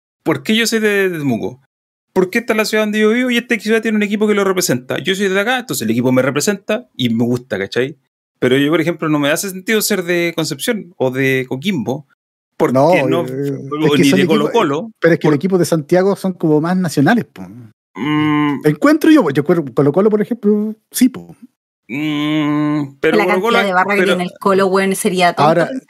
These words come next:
Speaker 3: que solamente
Speaker 2: ahora,
Speaker 3: el,
Speaker 2: se-,
Speaker 3: la gente de Santiago
Speaker 2: se-,
Speaker 3: le va a
Speaker 2: se-,
Speaker 3: hacer barra
Speaker 2: yo,
Speaker 3: al
Speaker 2: yo, yo
Speaker 3: Colo,
Speaker 2: no, yo no
Speaker 3: weón.
Speaker 2: entiendo ser hincha de un equipo de la universidad, weón. Esa weá yo la encuentro más rara.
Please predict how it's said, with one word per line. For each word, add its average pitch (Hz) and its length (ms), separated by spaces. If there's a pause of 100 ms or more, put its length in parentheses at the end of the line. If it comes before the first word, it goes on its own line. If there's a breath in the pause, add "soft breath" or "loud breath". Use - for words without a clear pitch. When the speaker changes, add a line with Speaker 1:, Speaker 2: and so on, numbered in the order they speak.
Speaker 3:
que 254 60
solamente 254 420
Speaker 2:
ahora, 247 60
Speaker 3:
el, 247 60
Speaker 2:
se-, 214 280
Speaker 3:
la 233 100
gente 247 160
de 254 40
Santiago 254 380
Speaker 2:
se-, 285 60
Speaker 3:
le 277 80
va - 20
a 277 40
Speaker 2:
se-, 180 60
Speaker 3:
hacer 165 140
barra 185 220
Speaker 2:
yo, 180 80
Speaker 3:
al 180 60
Speaker 2:
yo, - 40
yo 175 120
Speaker 3:
Colo, 180 100
Speaker 2:
no, 151 80
yo 175 80
no 170 60
Speaker 3:
weón. 156 60
Speaker 2:
entiendo 202 380
ser 175 180
hincha 185 220
de 165 60
un 151 60
equipo 160 180
de 160 60
la 147 60
universidad, 117 540
weón. 104 300
Esa 254 200
weá 311 120
yo 247 60
la 196 80
encuentro 131 320
más 92 120
rara. 92 480